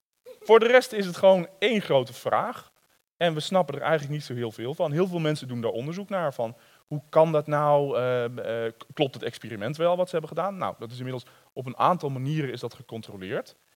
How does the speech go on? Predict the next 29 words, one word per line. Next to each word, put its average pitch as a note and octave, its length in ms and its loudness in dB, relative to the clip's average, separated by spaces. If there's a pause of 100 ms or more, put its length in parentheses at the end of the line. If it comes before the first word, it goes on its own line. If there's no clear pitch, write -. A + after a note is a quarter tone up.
(100)
En C3 100 -10
dat A#2+ 120 -4
bleek A2 200 0
te - 80 -20
kloppen. F3 460 -6 (640)
Eh, B2 480 6
en F3+ 240 -4
nu F#3+ 240 -2
is C#3+ 100 -4
het C3 80 -8
dus B2+ 180 -6
ook B2+ 260 4
aan, A2 400 -2 (520)
ehm, A2 560 -2
mensen C3 280 0
om C#3 140 -4
een C3 120 -4
nieuw D#3 240 -2
idee C3+ 320 0
te F3+ 100 -8
hebben C3+ 300 0
en A#2+ 80 -4
een A#2 80 -10
nieuw C#3 120 -6
model C3+ 360 2
te E3 120 -12
bouwen C3 320 2
van A2+ 280 0 (380)
hoe, E3+ 240 -2